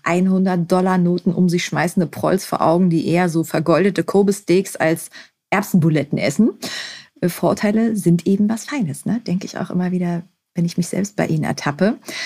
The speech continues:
Denn wer sich ein bisschen mehr mit dem Thema Veganismus und Rap beschäftigt, dem fällt schnell auf, dass einige der bekanntesten deutschen Rapper seit vielen Jahren auf Fleisch verzichten. Und einer von ihnen ist heute mein Gesprächspartner.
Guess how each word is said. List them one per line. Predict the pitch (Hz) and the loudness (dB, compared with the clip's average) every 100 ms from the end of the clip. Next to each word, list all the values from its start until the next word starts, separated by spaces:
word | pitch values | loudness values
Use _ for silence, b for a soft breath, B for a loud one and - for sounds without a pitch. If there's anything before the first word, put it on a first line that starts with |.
| B - | B 2
Denn | 190 | 4
wer | 226 | 4
sich | 254 | 4
ein | 247 | 2
bisschen | 311 339 | 2 4
mehr | 240 262 | 4 2
mit | 262 | 2
dem | 240 | 2
Thema | 220 247 240 | 2 2 2
Veganismus | 214 196 196 240 247 - | 2 2 2 2 -2 0
und | 190 180 | 0 2
Rap | 202 | 0
beschäftigt, | 202 196 196 - 202 - | 0 -2 -2 -2 -4 -2
dem | 180 | -2
fällt | 185 180 | 0 -2
schnell | - 170 | 0 0
auf, | - 151 185 | 0 -2 -4
dass | - 151 - B B B - | -6 -6 -8 B B B -2
einige | 170 185 180 | 2 2 2
der | 175 | 2
bekanntesten | 165 - 196 254 277 185 | 0 0 0 0 0 0
deutschen | 160 - 156 | 0 -2 -4
Rapper | 156 147 175 | -4 -2 -2
seit | 165 | -2
vielen | - - 240 233 | -4 0 2 4
Jahren | 190 175 170 | 2 0 0
auf | - 185 | -2 0
Fleisch | - 170 - | 0 0 0
verzichten. | 151 - 196 - 269 294 B B B | -2 0 -2 0 0 0 B B B
Und | - 196 - | -2 0 0
einer | 262 302 | 0 0
von | 247 202 | 0 2
ihnen | 208 | 2
ist | 202 - | 0 -2
heute | 165 170 | -2 0
mein | 170 | 0
Gesprächspartner. | 170 - - 147 - 147 - 165 | 0 -4 -8 -12 -12 -14 -12 -12